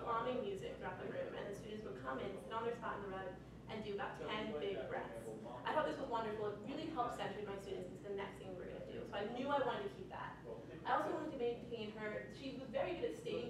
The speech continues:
correct directions very clearly. She was very explicit about what she wanted, she stated them clearly, so I wanted to keep that as a cornerstone of my practice. What else,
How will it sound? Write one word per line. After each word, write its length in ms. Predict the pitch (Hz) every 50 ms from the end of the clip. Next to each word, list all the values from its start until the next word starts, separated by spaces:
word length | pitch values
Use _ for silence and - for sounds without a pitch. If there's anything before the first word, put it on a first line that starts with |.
| -
correct 240 | - - - - 185
directions 400 | 180 185 202 202 - - 381 -
very 240 | - - - - 180 185
clearly. 480 | - 196 190 - - - - - - - 143 - - - -
She 80 | -
was 80 | 208 208
very 160 | 208 196 180
explicit 320 | - - - - 262 - -
about 200 | - - 285 294
what 40 |
she 80 | - - 285 294
wanted, 320 | 320 320 320 320 311 -
she 80 | - - -
stated 240 | - - - - -
them 120 | 240 240 -
clearly, 320 | - 214 208 208 214 214 -
so 80 | - - 196
I 80 | -
wanted 240 | 226 226 - 220 -
to 80 | - -
keep 240 | - 427 - - -
that 240 | - - - - - -
as 80 | - -
a 160 | - - 156 -
cornerstone 400 | - - 185 180 - 180 180 -
of 40 | - -
my 80 | - - - - - -
practice. 480 | - - - - - - - - - - - - - - - - - - - - - - - - - 247 - -
What 160 | 233 226 220
else, 240 | 226 226 226 -